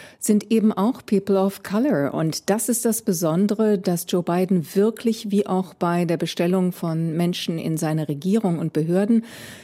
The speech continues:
darauf geachtet hat, dass die amerikanische Gesellschaft in ihrer gesellschaftlichen Breite besser repräsentiert ist.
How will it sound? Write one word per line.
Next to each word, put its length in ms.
darauf 280
geachtet 560
hat, 280
dass 340
die 480
amerikanische 720
Gesellschaft 680
in 160
ihrer 320
gesellschaftlichen 720
Breite 560
besser 420
repräsentiert 760
ist. 340